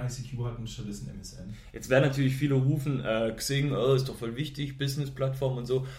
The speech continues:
Speaker 2: Aber ich hab da auch vielerorts gehört, dass das schon auch auf dem, am Abflauen ist und so. Aber vielleicht irre ich mich da auch. Ich hab keins und Profil dort und vielleicht weiß ich nur nicht <laughs> Bescheid.
Speaker 1: Ja, ich, ich, ich könnte mir vorstellen, dass es jetzt heute, zweitausendvierzehn,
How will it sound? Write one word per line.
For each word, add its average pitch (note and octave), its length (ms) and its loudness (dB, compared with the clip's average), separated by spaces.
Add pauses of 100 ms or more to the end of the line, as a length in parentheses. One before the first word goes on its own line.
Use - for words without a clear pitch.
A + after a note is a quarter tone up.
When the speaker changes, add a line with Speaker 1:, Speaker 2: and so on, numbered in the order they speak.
Speaker 2:
Aber G#2+ 100 -10
ich G2+ 80 -2
hab B2 100 0
da A#2 100 6
auch C3 240 8
vielerorts B2 460 6
gehört, A#2 260 2
dass A2+ 140 -4
das A2+ 180 -4
schon A2+ 140 -4
auch A2+ 220 4
auf G2+ 100 2
dem, G#2 120 -4
am G#2+ 180 -2
Abflauen A2 480 4
ist A2 180 -2
und G2+ 140 -4
so. A2 280 0 (220)
Aber A2 160 2
vielleicht A2 380 2
irre A2 180 -2
ich G#2 80 -4
mich G2+ 140 -4
da D#2 100 0
auch. G2 240 2
Ich G2 160 -6
hab G#2+ 140 -2
keins G2+ 340 0
und G2+ 300 -4 (380)
Profil G#2 360 -6
dort G2+ 220 0
und G2 140 -6
vielleicht G2 460 -6 (1080)
weiß F#2+ 260 -4
ich - 280 -12 (100)
nur G2 160 -8
nicht F#2+ 160 -12
<laughs> - 0 -
Bescheid. - 440 6 (840)
Speaker 1:
Ja, - 120 -16
ich, - 200 -14
ich, - 120 -16 (400)
ich A#2+ 120 -14
könnte A2+ 180 0
mir G#2 80 -4
vorstellen, A2+ 400 -8
dass G2 160 -8
es - 140 -10
jetzt G2 200 -10
heute, G2+ 220 -8
zweitausendvierzehn, F2 1000 -10